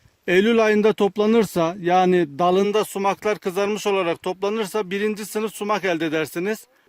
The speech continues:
Sumaklar böyle yeşilken ya da hafif kızarmışken toplanırsa ikinci sınıf sumak elde edersiniz. Biz buraya bir daha gelemeyeceğimiz için ikinci sınıf sumak da olsa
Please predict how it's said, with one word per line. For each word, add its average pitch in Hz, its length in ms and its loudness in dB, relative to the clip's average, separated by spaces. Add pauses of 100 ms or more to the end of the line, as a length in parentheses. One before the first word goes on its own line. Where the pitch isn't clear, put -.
(120)
Sumaklar 202 640 -2
böyle 208 280 8
yeşilken 185 680 2 (500)
ya 190 120 0
da 190 160 2
hafif 202 320 -2
kızarmışken 220 680 0
toplanırsa 214 720 2
ikinci 214 360 0
sınıf 220 280 -6
sumak 214 320 -4
elde 160 200 -2
edersiniz. 135 600 -8 (460)
Biz 220 200 0
buraya 240 280 4
bir 247 160 2
daha 226 180 2
gelemeyeceğimiz 208 880 2
için 208 380 -6 (480)
ikinci 226 400 0
sınıf 220 300 0
sumak 220 360 0
da 190 80 2
olsa 208 520 0